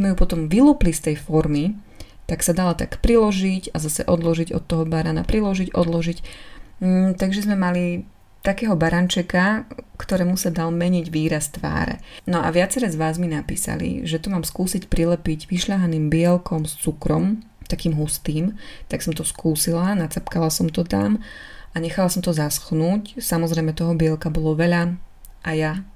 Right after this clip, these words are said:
šetrná žena, som sa rozhodla, že ho teda obalím celého. E,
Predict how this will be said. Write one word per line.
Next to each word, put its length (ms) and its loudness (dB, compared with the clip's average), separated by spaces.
šetrná 720 2
žena, 400 -2
som 160 -4
sa 160 -2
rozhodla, 340 0
že 140 -6
ho 40 -8
teda 280 -4
obalím 340 -4
celého. 640 0
E, 20 -6